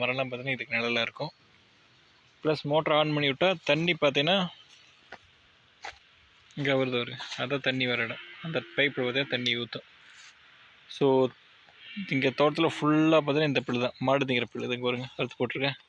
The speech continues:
இந்த புல்லு தான் பாத்தீங்கன்னா ஃபுல்லா எல்லாத்துக்குமே. So, வேற எதுவுமே போடல, அதனால தண்ணி அந்த அளவுக்கு தேவைப்படாது.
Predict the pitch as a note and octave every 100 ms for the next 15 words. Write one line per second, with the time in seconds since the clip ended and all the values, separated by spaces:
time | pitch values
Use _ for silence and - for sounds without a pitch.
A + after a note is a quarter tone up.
0 | _ _ _ _ _ _ - C3 C3 -
1 | C#3 C#3 D3 D3 C3+ D3+ - C3+ C3+ C#3
2 | C3+ B2 A#2+ A#2+ A#2+ A#2 _ _ _ _
3 | _ _ _ _ _ _ _ _ _ _
4 | _ - - _ _ - - B2 B2 B2
5 | C3 D3 C#3 B2 C3+ C#3 C#3 - C#3+ C#3
6 | A#2+ C3 - A#2 - A2+